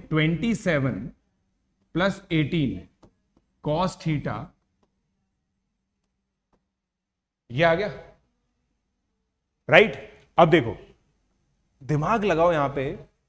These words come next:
इसकी मैक्सिमम और मिनिमम वैल्यू तो रेडियस पु-, दे-, देगी, आर वन, आर टू with the radius of largest and smallest। अब इसकी लार्जेस्ट वैल्यू होती है आर वन स्क्वायर होगा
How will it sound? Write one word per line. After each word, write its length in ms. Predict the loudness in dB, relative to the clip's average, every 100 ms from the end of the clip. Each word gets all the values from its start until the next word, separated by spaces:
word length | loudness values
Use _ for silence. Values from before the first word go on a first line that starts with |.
| _ _ _ -6
इसकी 260 | -4 -2 2
मैक्सिमम 420 | 4 2 0 -4
और 100 | -2
मिनिमम 320 | 0 0 0 2
वैल्यू 220 | 2 0
तो 120 | 2
रेडियस 400 | 4 4 4 0
पु-, 180 | -6 -8
दे-, 340 | -8 -6 -6
देगी, 340 | -6 -6 -8 -12 -6
आर 180 | -2 -2
वन, 120 | -2
आर 140 | -2 -2
टू 180 | -4 -6
with 140 | -4
the 80 | -2
radius 420 | 0 0 0 0
of 140 | 2 4
largest 420 | 6 6 2 -6
and 120 | -10
smallest। 400 | -10 -12 -14 -20 _ _ _ _ _ _ -6
अब 280 | -6 -6 -4
इसकी 340 | -4 -2 0 8
लार्जेस्ट 460 | 10 10 8 4 4
वैल्यू 240 | 4 4
होती 260 | 2 -2 -6
है 160 | -6 -14 _ _ _ _ _ _ _ _ _ _ _ _ _ _ _ _ _ _ _ _ _ _ _ _ _ _ _ -2
आर 260 | 2 2 2
वन 240 | -2 -4
स्क्वायर 460 | -6 -2 -2 -4 -12 _ _ _
होगा 280 | -4 0 0